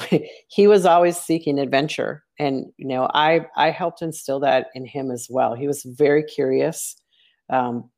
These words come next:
very curious, very intuitive, um, very smart, inquisitive, you know, intuitive and inquisitive. And, and so he always was asking questions.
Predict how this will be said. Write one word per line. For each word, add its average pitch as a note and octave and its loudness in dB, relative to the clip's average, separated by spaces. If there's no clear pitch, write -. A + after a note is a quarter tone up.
very E3+ 4
curious, E3 0
very D#3 2
intuitive, C#3 -2
um, B2+ -2
very C3+ -2
smart, C3 -4
inquisitive, C3 -2
you B2+ -8
know, C3 -2
intuitive E3 2
and C#3+ 0
inquisitive. C3+ 0
And, B2 -4
and B2+ -8
so C#3 -2
he C#3+ 4
always C#3+ 2
was C#3+ -2
asking C#3 0
questions. A#2+ -4